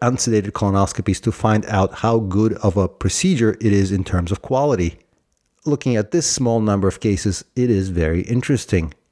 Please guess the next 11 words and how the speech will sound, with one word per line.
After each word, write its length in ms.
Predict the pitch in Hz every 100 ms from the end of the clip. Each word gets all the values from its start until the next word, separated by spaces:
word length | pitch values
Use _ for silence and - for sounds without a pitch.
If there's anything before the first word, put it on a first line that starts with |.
| _ -
Adenoma 360 | 117 113 120 110
detection 440 | 95 151 156 127
rate 180 | 101 98
was 180 | 101 95
twenty-seven 680 | - 120 117 107 107 101 98
point 260 | 104 98
four 260 | - - 110
percent 440 | - 98 95 90
for 240 | - - 107
sedated 420 | - 107 147 135
colonoscopies 720 | - 95 90 87 101 95 90